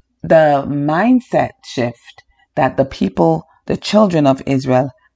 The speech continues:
had to have to leave from where they were to where they were going, to their place of manifested miracles. And so we're just jumping in right now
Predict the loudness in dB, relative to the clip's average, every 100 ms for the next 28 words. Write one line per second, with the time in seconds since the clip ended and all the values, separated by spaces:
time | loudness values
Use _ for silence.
0 | _ -4 -2 -2 -4 -4 0 2 2 -4
1 | -12 _ _ _ 0 2 4 2 0 -4
2 | -14 _ _ 0 2 2 2 2 0 2
3 | 2 2 -2 _ _ _ _ _ -6 -2
4 | 0 0 -2 -2 -4 -4 0 0 0 -2
5 | -6 -10 _ _ -6 -2 -2 -2 -6 0
6 | 2 0 -4 -2 0 0 -4 _ _ _
7 | 0 2 4 2 0 0 0 0 0 0
8 | 0 -6 _ _ _ 4 4 4 0 -4
9 | -10 -12 -20 -20 -20 -20 _ _ -20 -20
10 | _ _ _ _ -18 -10 -4 0 0 0
11 | -2 0 0 0 -4 -4 -4 -4 -2 -4
12 | -4 -4 -4